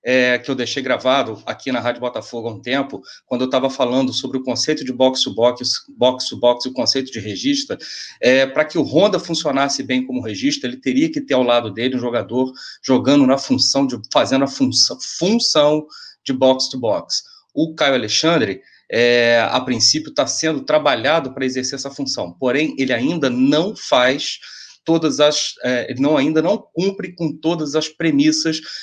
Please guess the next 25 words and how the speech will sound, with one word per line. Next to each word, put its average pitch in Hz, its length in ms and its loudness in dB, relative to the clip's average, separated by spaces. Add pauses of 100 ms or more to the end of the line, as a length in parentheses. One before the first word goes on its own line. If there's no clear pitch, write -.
(120)
que - 60 -2
um 139 80 4
box-to-box 131 640 0
tem 139 220 0
que - 40 -16
cumprir. 120 380 -4
São 143 240 2
elas, 107 380 0 (260)
você 117 300 0
defender 127 640 -2
com 147 100 -2
muita 151 420 0
intensidade, 127 840 0 (280)
defender 127 520 0
com 135 80 -4
muito 139 260 0
vigor, 127 500 -4 (240)
mas 131 200 2
também 143 480 0 (180)
chegar 131 400 2
com - 100 -2
muita 151 200 2
qualidade 127 640 2
no 139 100 4
ataque. 131 480 -2